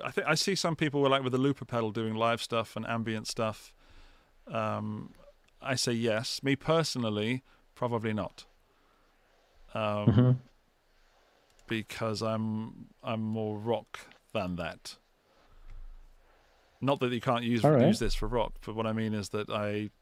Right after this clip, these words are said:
Speaker 1: I'm more sort of power chord, you know, thrash it out and sing at the same time kind of guy. So, so yeah, um, it's not, I can't say it's not for me. That's not fair, but, um, it's certainly for me when I'm on my own.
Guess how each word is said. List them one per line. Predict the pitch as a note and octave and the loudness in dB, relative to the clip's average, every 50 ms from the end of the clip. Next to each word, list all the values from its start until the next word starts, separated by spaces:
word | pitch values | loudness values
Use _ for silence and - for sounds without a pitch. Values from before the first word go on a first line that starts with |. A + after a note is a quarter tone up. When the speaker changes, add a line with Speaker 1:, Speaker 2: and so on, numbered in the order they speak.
| - - | -16 -10
Speaker 1:
I'm | B2 A2+ A2 | -8 -6 -4
more | G#2+ G#2+ G#2+ G#2 G2+ | -4 -2 -2 -4 -4
sort | - - A2 | -4 -4 -4
of | G2+ G2 F#2+ _ _ | -4 -6 -8 _ _
power | - - A2 G#2 G#2 G2+ | -8 -4 -2 -2 -2 -4
chord, | - - A2 G2+ G2 G2 F#2+ - _ _ - _ - - _ _ _ _ _ _ _ _ - - - _ _ _ _ _ - - | -4 -4 -4 -2 -4 -4 -6 -10 _ _ -20 _ -20 -20 _ _ _ _ _ _ _ _ -20 -20 -20 _ _ _ _ _ -10 -6
you | B2+ G#2+ | -6 -4
know, | G#2+ G2+ G2+ - - - _ _ _ _ _ _ _ _ | -4 -6 -8 -10 -18 -20 _ _ _ _ _ _ _ _
thrash | - - B2+ A2 G#2+ - - A2+ | -10 -4 -4 -2 -2 -2 -4 -4
it | G#2 | -2
out | G#2 G2 G2 - | -2 -2 -2 -4
and | G#2+ G2+ | -6 -6
sing | - - G#2+ G2+ | -6 -6 -6 -8
at | G2 - | -8 -8
the | - | -8
same | - - G#2 G#2 G2 | -8 -6 -6 -6 -8
time | - - G#2+ G2+ F#2+ | -8 -8 -8 -8 -8
kind | - - F#2 | -10 -10 -10
of | F#2 F2 | -10 -8
guy. | - F#2+ F2+ F2+ G2 G#2 - _ _ _ _ _ _ _ _ _ _ _ _ _ _ _ _ _ _ _ _ _ - - _ - | -8 -8 -8 -8 -12 -14 -20 _ _ _ _ _ _ _ _ _ _ _ _ _ _ _ _ _ _ _ _ _ -20 -20 _ -12
So, | - - A2+ G#2+ G#2 G#2+ G#2+ G#2+ G#2 - _ - - _ _ | -8 -4 -2 0 0 0 0 -2 -4 -8 _ -20 -20 _ _
so | - - D3 | -8 -4 0
yeah, | D3 D3+ C#3+ G#2+ F2+ - _ _ - | 2 2 2 2 0 -4 _ _ -4
um, | B2 A#2+ A#2+ A#2+ B2 B2 B2 - - | 0 0 2 2 0 -2 -4 -6 -8
it's | C#3 C3+ - - | -6 -6 -2 2
not, | D3 D3 D3 C3+ - - - - - - - | 4 4 4 2 0 -4 -6 -6 -6 -10 -10
I | - | -6
can't | A#2 - G3+ G#3+ - | -2 2 2 2 4
say | - B2+ | 4 2
it's | A2+ G#2 | 2 0
not | A#2 A2 A2 | -2 -6 -6
for | - G#2+ | -6 -6
me. | A2 A2 | -4 -4
That's | A#2 B2 - | -4 -4 -4
not | B2 A#2 A#2+ | -4 -6 -6
fair, | - - G#2 F#2+ F#2 - - - - - - - - - _ - | -4 -4 -4 -4 -6 -10 -14 -20 -20 -20 -20 -20 -20 -20 _ -8
but, | - A2 - - - - | -8 -6 -6 -4 -2 -2
um, | A2+ A2 A2 A2 A2 A2 A2 A2 - - - _ _ _ _ - | 0 0 0 0 -2 -2 -4 -6 -8 -10 -16 _ _ _ _ -8
it's | - - - | -4 -2 0
certainly | - D3+ D3 C#3 C3 B2 | 4 4 4 4 4 0
for | A#2 - A#2+ | 0 0 0
me | A#2+ A#2 A2+ A2+ A2+ A2+ | 0 0 2 0 0 0
when | A2 A2 A2 | 0 0 0
I'm | G#2+ G#2+ A2 | 0 0 0
on | G#2+ G#2+ | -2 -2
my | G#2+ G#2 G2+ G2+ | -2 -2 -4 -2
own. | - B2 B2+ A2+ G2+ G2 A2 | -2 -2 -2 -2 -4 -6 -8